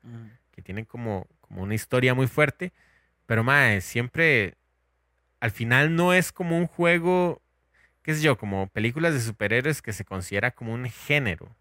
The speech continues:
Speaker 2: ¿verdad? O sea, como, no sé, como, como que, digamos, los videojuegos de zombies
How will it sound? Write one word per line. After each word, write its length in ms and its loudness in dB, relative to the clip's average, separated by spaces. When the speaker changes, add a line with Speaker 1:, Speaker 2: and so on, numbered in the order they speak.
Speaker 2:
¿verdad? 500 -10
O 60 -20
sea, 160 0
como, 520 -10
no 140 0
sé, 220 2
como, 300 -12
como 280 -12
que, 360 -8
digamos, 360 2
los 160 0
videojuegos 540 2
de 180 4
zombies 680 -2